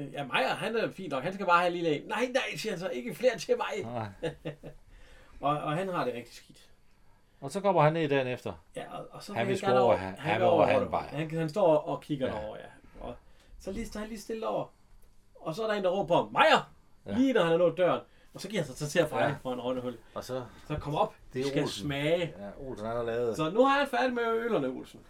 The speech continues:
Speaker 2: Han har lavet nogle øl.
Speaker 1: Ja. De ser fine ud.
Speaker 2: Med,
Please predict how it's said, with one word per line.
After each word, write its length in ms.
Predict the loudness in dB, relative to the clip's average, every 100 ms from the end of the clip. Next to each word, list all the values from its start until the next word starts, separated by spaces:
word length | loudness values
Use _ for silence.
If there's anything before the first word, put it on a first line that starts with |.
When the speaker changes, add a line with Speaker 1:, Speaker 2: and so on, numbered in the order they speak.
| -18 -4
Speaker 2:
Han 140 | 0
har 80 | 2
lavet 300 | 2 2 2
nogle 200 | 2 4
øl. 140 | 2 -2 -16 _
Speaker 1:
Ja. 80 | -14 -14 -20 _ _ -20 -20 -20 _ -20
De 160 | -16
ser 200 | -12 -10
fine 260 | -10 -8 -8
ud. 160 | -8 -4
Speaker 2:
Med, 200 | -2 -2